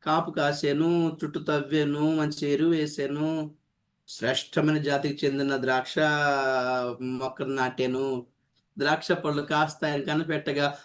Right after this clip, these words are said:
అది కారు ద్రాక్షలు కాచాను. అయ్యో, నేను దీనికి ఏం తక్కువ చేశానే? నీళ్లు పోసాను, కాపలా కాసాను, కంచె వేసాను, సత్తు గల భూమి మీద దాన్ని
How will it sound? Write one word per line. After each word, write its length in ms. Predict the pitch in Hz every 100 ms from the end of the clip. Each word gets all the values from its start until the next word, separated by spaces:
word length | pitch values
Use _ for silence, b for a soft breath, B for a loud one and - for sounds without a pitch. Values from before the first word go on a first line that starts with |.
| B
అది 160 | 220 277
కారు 440 | 294 320 349 349
ద్రాక్షలు 500 | 320 302 302 311 294
కాచాను. 840 | 285 262 254 254 220 220 202 151 - _ _ _ -
అయ్యో, 320 | 214 262 330
నేను 180 | 330 311
దీనికి 260 | 240 247 214
ఏం 120 | 254
తక్కువ 260 | 359 - 320
చేశానే? 380 | 320 320 311 285
నీళ్లు 240 | 185 156
పోసాను, 480 | 151 147 - 156 175
కాపలా 300 | 139 131 139
కాసాను, 380 | 143 143 185 180
కంచె 320 | 143 131 135
వేసాను, 520 | 135 147 175 180 202 B B B _ -
సత్తు 340 | - 196 -
గల 260 | 220 196 175
భూమి 460 | 151 147 185 220 214
మీద 120 | 165
దాన్ని 320 | 160 151